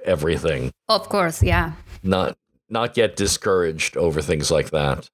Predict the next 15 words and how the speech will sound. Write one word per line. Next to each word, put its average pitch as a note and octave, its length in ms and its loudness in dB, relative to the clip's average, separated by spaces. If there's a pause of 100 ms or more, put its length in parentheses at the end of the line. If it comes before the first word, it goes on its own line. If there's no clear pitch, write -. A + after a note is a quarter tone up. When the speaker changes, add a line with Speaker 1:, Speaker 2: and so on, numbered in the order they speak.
Speaker 2:
Mm-hmm. G3+ 380 0 (460)
Yeah, F3+ 280 0 (180)
yeah. F#3 240 0 (560)
Yeah, - 200 0
it, - 240 -2
it's - 200 -2
difficult B3+ 420 -4
to A#3 100 2
accept A#3 360 -4
that G3 160 0
you G3 480 0 (520)
might F#3+ 540 0
not F#3+ 260 0
understand F3+ 520 0
everything. G3 640 0